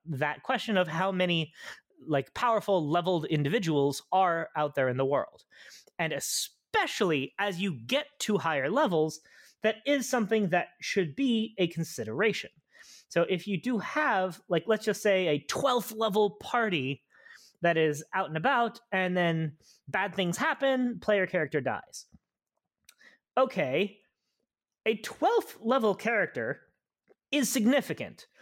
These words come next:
That's really, really powerful a person. Like, that is, you know, a fighter who is, you know, fast enough and skilled enough to get three attacks a turn. Like,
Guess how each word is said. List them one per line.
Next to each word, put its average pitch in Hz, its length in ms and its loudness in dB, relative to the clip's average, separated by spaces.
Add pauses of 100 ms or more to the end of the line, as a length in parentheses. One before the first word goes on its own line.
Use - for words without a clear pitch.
(280)
That's 330 480 -4 (400)
really, 220 540 2 (120)
really 277 340 4
powerful 202 600 2
a 135 60 2
person. - 560 -4 (840)
Like, 190 180 -2
that 311 200 2
is, 190 320 4 (400)
you 190 140 2
know, 143 240 0
a 160 160 -2
fighter 226 800 -2
who 233 180 2
is, 190 280 2 (120)
you 180 120 0
know, 139 240 0 (100)
fast 269 400 -4
enough 208 220 2
and 143 100 0
skilled 302 320 0
enough 202 180 4
to 214 60 -2
get 220 140 -2
three 294 400 0
attacks 254 420 -2
a 185 40 -2
turn. 247 520 0 (420)
Like, 139 220 -2